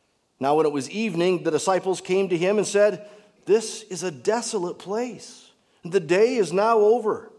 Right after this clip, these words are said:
Send the crowds away to go into the villages and buy food for themselves." But Jesus said, "They need not go away. You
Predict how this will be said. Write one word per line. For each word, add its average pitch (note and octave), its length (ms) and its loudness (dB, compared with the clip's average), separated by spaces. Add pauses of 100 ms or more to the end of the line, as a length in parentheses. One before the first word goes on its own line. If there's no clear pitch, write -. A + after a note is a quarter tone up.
(360)
Send G3 280 -2
the G3 60 2
crowds E3+ 440 0
away E3+ 340 2
to C#3+ 80 -2
go E3+ 240 2
into E3+ 120 -2
the D#3+ 100 -4
villages C3+ 600 0
and C3 160 -4
buy E3+ 220 0
food F3+ 400 -6
for C#3 80 -14
themselves." E3 880 -4 (840)
But B2 120 -12
Jesus E3 380 -8
said, A#2 440 -8 (600)
"They G#3 100 -16
need A3+ 280 -10
not B2+ 260 -10
go A2+ 180 -4
away. E2 480 -10 (640)
You C4+ 440 -10